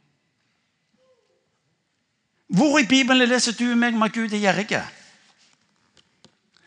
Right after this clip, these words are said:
Hvor i Bibelen leser du at Gud rasjonerer?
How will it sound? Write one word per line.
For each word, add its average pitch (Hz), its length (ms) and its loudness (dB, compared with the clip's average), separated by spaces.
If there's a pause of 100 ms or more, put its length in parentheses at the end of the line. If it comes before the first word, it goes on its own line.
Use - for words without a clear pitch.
(580)
Hvor 269 300 4
i 262 40 2
Bibelen 240 380 2
leser 233 240 0
du 214 80 -2
at 175 100 -4
Gud 214 240 -4
rasjonerer? 202 720 -4